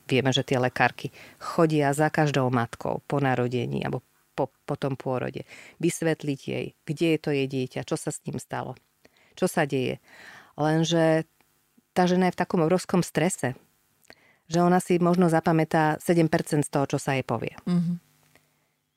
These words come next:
Speaker 1: Tak sme skúsili dať do nemocníc fotoaparáty, notebooky, aby sa to dieťa po pôrode, po stabilizácii nafotilo, nalepila fotka na kartičku a s tou kartičkou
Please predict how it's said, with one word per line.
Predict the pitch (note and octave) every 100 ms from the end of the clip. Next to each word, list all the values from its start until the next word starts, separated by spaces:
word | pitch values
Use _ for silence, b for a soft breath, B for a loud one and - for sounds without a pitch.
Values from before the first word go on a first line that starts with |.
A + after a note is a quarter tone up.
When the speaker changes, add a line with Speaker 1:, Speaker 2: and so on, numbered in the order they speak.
| _ _ _ _ _ _ _
Speaker 1:
Tak | F#3+ G3+
sme | G#3+ G#3
skúsili | - - E3 - D3+ D3 C#3 D3 - _ _ _ _ _ _ _ _ _ _ _ _ _ _ _
dať | E3+ E3 D#3+
do | D3+ D3+
nemocníc | C#3 C3+ - B2+ A#2+ - _ _ _
fotoaparáty, | F3+ - F3 - E3 D3+ C#3+ - C#3 D3 _ _ _ -
notebooky, | E3 D#3+ D#3+ - D#3+ C#3+ D3 _ _
aby | F#3 E3+
sa | - E3
to | D#3+
dieťa | D3 D3+ D#3
po | D#3
pôrode, | - D#3+ D3 D3
po | C#3+ C#3+
stabilizácii | - D3 C#3+ C#3+ C#3+ C3+ - B2+
nafotilo, | D3+ D#3 - E3+ F3+ E3 D#3+ - _ B B B B -
nalepila | D#3+ E3 E3 E3 D#3+
fotka | D#3+ - D#3+
na | C#3+ C3
kartičku | D3+ D3 D3 - -
a | D3+
s | -
tou | E3+
kartičkou | - D#3 D#3 F3+ - - E3 D#3 D3+ D#3+